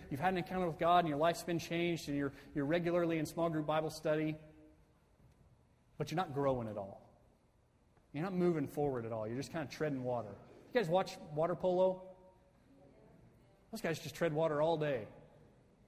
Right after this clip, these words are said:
I don't want to be one of those guys. I want to be the marathoner, moving forward. I want to be going somewhere and doing something all the time. So many of us are just kind of treading water because we don't have the tools it takes to do something. Get involved in a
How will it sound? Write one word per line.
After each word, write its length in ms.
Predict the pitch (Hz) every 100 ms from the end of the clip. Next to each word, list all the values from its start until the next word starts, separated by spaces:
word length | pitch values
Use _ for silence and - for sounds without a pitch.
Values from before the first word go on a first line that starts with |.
| _ _ -
I 80 |
don't 80 | 302
want 120 | 254
to 60 | 131
be 140 | 143
one 120 | 156 123
of 60 |
those 180 | 117 107
guys. 460 | 107 98 92 - - _ _ _ _ _ -
I 60 | 208
want 160 | 285
to 40 | 175
be 220 | 156 151
the 100 | 127
marathoner, 600 | 139 160 147 120 104 101 - - -
moving 380 | 170 208 185 151
forward. 380 | 180 165 120 95 - - - - - - _ - _ -
I 20 | 220
want 80 |
to 120 | 285 190
be 60 |
going 300 | 151 180 196
somewhere 360 | - 147 143 131
and 120 | 123
doing 260 | 165 190 147
something 320 | 147 120 131
all 200 | 147 147
the 40 |
time. 360 | - 139 110 104 - - - - _ _ _ _ -
So 180 | 180
many 200 | 175 156
of 60 | 156
us 160 | 151 135
are 40 |
just 180 | 131 -
kind 140 | 151
of 40 | 120
treading 300 | 139 127 120
water 240 | 127 131
because 260 | 127 120 113
we 80 |
don't 180 | 120 127
have 180 | 127 123
the 80 | 117
tools 460 | - 135 131 131 135
it 100 | -
takes 300 | 127 123 -
to 80 | 117
do 260 | 113 -
something. 520 | - 139 135 - 131 131 - - - -
Get 100 | 247
involved 560 | 190 165 175 113 117
in 80 | 131
a 120 | 123